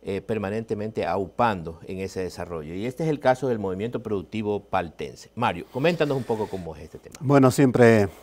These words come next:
Speaker 2: eh, realmente este trabajo de, del movimiento, eh, movimiento, eh,
Speaker 1: Productivo
Speaker 2: productivo
Speaker 1: paltense.
Speaker 2: paltense,
Speaker 1: Sí.
Speaker 2: justamente, este, fue creado con la finalidad de, de darle un cambio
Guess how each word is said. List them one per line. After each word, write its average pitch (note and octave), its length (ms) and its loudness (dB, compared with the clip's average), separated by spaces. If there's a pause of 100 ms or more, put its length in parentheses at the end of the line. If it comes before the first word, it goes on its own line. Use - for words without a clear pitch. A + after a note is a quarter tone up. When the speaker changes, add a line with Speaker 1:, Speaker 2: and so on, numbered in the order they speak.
(140)
Speaker 2:
eh, A#2 420 0
realmente C#3 480 2
este D#3+ 320 0
trabajo C#3+ 600 -2
de, A2 340 2
del A2 160 -6
movimiento, C3 720 -2 (500)
eh, A2 420 -4 (480)
movimiento, C3 960 0
eh, B2 160 -6 (960)
Speaker 1:
Productivo A#2 400 2
Speaker 2:
productivo D3 480 6
Speaker 1:
paltense. C#3 560 2
Speaker 2:
paltense, G#2 240 -8
Speaker 1:
Sí. - 80 -10
Speaker 2:
justamente, F3+ 880 0
este, D3 540 -4
fue F#3+ 220 -2
creado D#3 500 2
con B2+ 220 -2
la A2+ 360 -2
finalidad B2+ 640 2
de, A2+ 360 -4
de A#2 240 -6
darle B2+ 440 0 (640)
un D3 160 -2
cambio A#2 720 -2